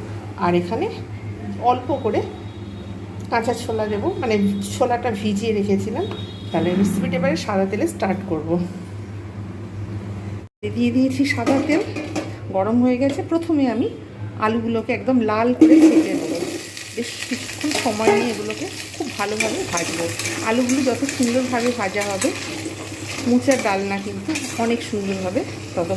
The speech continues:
ভালো লাগবে। এবার এটাকে কিন্তু আমি ঢাকনা দিয়ে রেখে দেবো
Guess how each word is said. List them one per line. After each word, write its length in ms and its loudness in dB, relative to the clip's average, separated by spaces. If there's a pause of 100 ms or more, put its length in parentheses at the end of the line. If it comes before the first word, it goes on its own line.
ভালো 260 2
লাগবে। 260 0 (500)
এবার 220 0
এটাকে 300 -2
কিন্তু 200 -2
আমি 180 2
ঢাকনা 380 2
দিয়ে 220 2
রেখে 240 0
দেবো 140 0